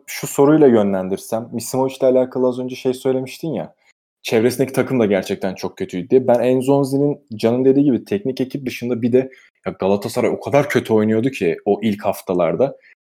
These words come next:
Ben hep şey düşündüm, Enzonzi bu Galatasaray vitesi arttırdıktan sonraki takımın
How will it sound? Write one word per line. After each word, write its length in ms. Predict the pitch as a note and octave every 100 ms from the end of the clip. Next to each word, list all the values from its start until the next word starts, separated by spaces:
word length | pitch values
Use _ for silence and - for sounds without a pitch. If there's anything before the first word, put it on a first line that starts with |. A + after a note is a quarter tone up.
| _ C3
Ben 100 | E3+
hep 120 | F3+
şey 200 | F3 E3
düşündüm, 460 | D3+ C3 G#2+ G#2 -
Enzonzi 680 | A2+ A#2+ A#2 C#3 C#3 C3+
bu 240 | C#3 C3+ A#2
Galatasaray 540 | A#2+ A#2 B2 C3+ B2+
vitesi 300 | A#2 C3 -
arttırdıktan 840 | A#2+ A2+ - C3 B2 B2+ _ D#3+ D#3+
sonraki 680 | - - C#3+ D3 C#3+ G3 F#3+
takımın 640 | E3+ - C#3 A#2 G#2+ -